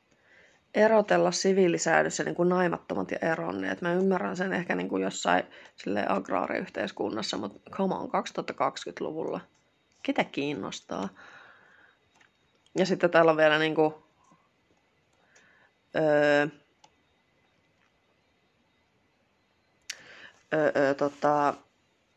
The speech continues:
eronneet ja lesket niputettu samaan. Ja tää on mun mielestä jotenkin vähän hassua. Et niinku ennemmin mä niputtaisin naimattomat ja eronneet samaan ja lesket omakseen,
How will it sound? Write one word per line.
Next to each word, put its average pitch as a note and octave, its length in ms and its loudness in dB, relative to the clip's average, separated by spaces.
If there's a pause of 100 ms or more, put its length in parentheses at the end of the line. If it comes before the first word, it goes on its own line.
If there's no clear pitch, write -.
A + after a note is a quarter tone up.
(280)
eronneet E3 440 0
ja D#3+ 80 0
lesket - 600 2 (160)
niputettu G3+ 580 2
samaan. G3 800 0 (400)
Ja F#3 60 -6
tää F3+ 180 -6
on F3+ 60 0
mun E3+ 140 -2
mielestä F#3+ 300 -2
jotenkin A#3+ 260 -4
vähän A#3 240 -6
hassua. A3+ 460 -6 (1500)
Et - 260 -6
niinku F#3 260 0
ennemmin E3 520 0 (560)
mä - 60 -4
niputtaisin F3 640 -4
naimattomat E3+ 600 -2
ja - 80 -4
eronneet - 540 -6
samaan - 540 -8 (800)
ja - 120 -8
lesket - 480 -10
omakseen, A3 760 -10